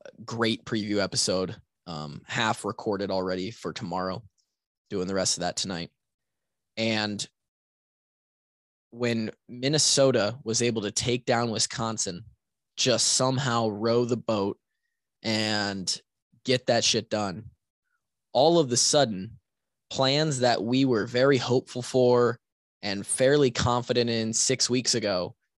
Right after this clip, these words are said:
when Iowa beat Penn State, you know, we bought our tickets, we bought hotel rooms,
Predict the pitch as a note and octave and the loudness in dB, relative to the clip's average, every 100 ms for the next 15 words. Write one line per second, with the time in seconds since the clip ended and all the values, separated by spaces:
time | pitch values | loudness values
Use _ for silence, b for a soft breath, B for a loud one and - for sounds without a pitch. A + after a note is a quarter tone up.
0 | _ G#2+ G#2+ A#2 A#2 G#2 A#2 A2+ - A2 | _ -6 -2 0 0 0 -2 -4 -4 -2
1 | - - B2 F#2+ - _ _ _ _ _ | -2 0 0 0 -6 _ _ _ _ _
2 | _ _ _ _ _ _ _ _ _ _ | _ _ _ _ _ _ _ _ _ _
3 | _ _ - - _ A2 F#2+ G2+ G#2 F#2+ | _ _ -20 -20 _ -6 -4 -2 -2 -4
4 | - A#2+ A2 A2 - - - - _ - | -2 -2 -2 -2 -2 -2 -4 -12 _ -10
5 | G#2 E2 - - - A2+ A2 G#2+ F#2+ A#2 | -4 -2 -4 -4 0 0 0 -2 -4 -6
6 | - | -6